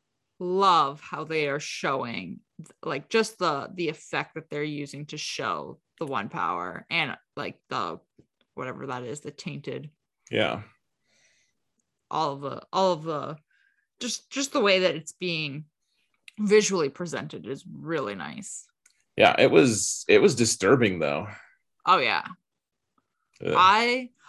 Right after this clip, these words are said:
Speaker 1: I, I will say after that, that moment when she, like,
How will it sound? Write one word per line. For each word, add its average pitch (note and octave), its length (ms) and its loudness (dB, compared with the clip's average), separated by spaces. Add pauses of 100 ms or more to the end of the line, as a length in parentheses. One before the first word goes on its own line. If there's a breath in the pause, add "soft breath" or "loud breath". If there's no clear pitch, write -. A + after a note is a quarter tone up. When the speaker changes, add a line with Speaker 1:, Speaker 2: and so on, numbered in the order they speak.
Speaker 1:
I, A3+ 180 0 (100)
I A#3+ 120 6
will D4 200 6
say C#4 440 2
after G#3+ 440 0
that, G3+ 360 0 (600)
that E3+ 380 0 (360)
moment F3 420 -6
when E3+ 100 -6
she, - 260 -8 (320)
like, C#3+ 260 -8